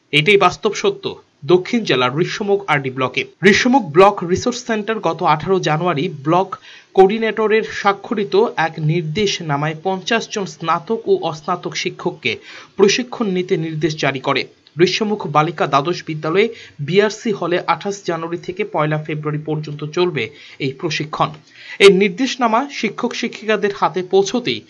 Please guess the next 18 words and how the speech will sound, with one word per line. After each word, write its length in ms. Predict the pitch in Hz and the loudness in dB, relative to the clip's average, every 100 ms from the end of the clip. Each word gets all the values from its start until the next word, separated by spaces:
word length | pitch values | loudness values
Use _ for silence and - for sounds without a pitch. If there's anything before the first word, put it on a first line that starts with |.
| - - - | -20 -14 -2
শুরু 220 | 185 208 233 | 2 2 2
হয়ে 200 | 240 233 | 2 2
যায় 160 | 226 214 | 0 0
গুঞ্জন। 320 | 220 185 101 - _ _ - | 0 0 0 -10 _ _ -4
কেননা 340 | 147 175 120 104 - _ - | -2 0 -2 -4 -14 _ -2
প্রশিক্ষণে 500 | 180 254 247 240 226 151 | 0 0 -4 -2 0 -2
ডাকা 200 | 156 190 | -2 -4
হয়েছে 300 | - 196 185 226 156 | 2 2 2 -2 0
মতাই 320 | 143 151 202 202 - _ - | -4 0 0 0 -8 _ 6
চৈত্র 280 | 202 196 269 262 | 6 6 -4 -4
টিলার 280 | 226 190 185 - | 0 0 0 -2
সত্তর 400 | 214 202 - 254 185 | -4 -4 -2 0 0
বছরের 420 | 175 - 180 185 180 - - | -2 -2 0 0 0 -12 -10
সুপেন্দ্র 440 | - 202 233 208 175 156 | -6 -2 -2 -2 -4 -4
ত্রিপুরা, 340 | 143 - 135 139 - _ - | -6 -2 -2 -2 -6 _ -2
রতনপুরের 640 | 170 196 214 196 180 180 156 - - - | -2 -2 -6 -2 2 2 0 -18 -14 0
রমেশচন্দ্র 540 | 156 190 220 - 208 190 185 | 2 2 0 -2 -4 -4 -4
ত্রিপুরা, 320 | 160 156 | -8 -2